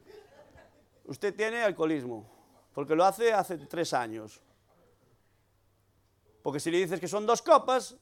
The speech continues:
el hombre dice, "Bueno, dos copas". Claro. "¿Le duele aquí?". "No, a ver si le voy a decir que me duele aquí y no me deja comer garbanzos".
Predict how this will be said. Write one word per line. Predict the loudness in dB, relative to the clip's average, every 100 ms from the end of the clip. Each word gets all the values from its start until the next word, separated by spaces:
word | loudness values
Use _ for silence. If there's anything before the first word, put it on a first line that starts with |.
| _
el | 2
hombre | 2 2 0
dice, | 0
"Bueno, | -2 -2 -4
dos | -14 -12
copas". | -6 -4 -4 -8 -14 _ _ _ _ _ _ _ _ _ _ _
Claro. | -2 -2 -4 -8 _ _ _ _ _ _ _ _ _ _ _ _ _
"¿Le | 4
duele | 6 8
aquí?". | 4 2 -2
"No, | -2 -4
a | -6 -6
ver | -6
si | -6
le | -6
voy | -4
a | -4
decir | -6
que | -6
me | -4
duele | -2 -2
aquí | -4 -10 -12 -8
y | -6
no | -2
me | -2
deja | -4
comer | -6 -8
garbanzos". | -6 -6 -6 -12 -18 -20